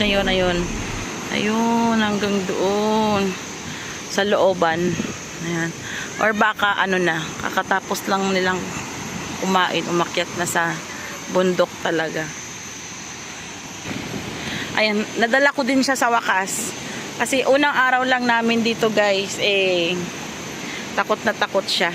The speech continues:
Kasi nga, ginrab siya ng monkey na <laughs> maliit. Ang dami-dami naman kasing hawakan. Si Sam pa yung napili, oh.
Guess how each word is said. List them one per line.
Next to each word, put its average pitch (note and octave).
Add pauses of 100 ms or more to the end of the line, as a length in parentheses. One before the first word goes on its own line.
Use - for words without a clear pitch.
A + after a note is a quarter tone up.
Kasi G#3+
nga, A#3
ginrab A3
siya A3+
ng G#3+
monkey G#3
na A3+
<laughs> -
maliit. A#3 (960)
Ang A3
dami-dami A3+
naman A3
kasing A3
hawakan. G#3
Si A#3
Sam A3
pa G#3+
yung G#3
napili, G3+
oh. D3+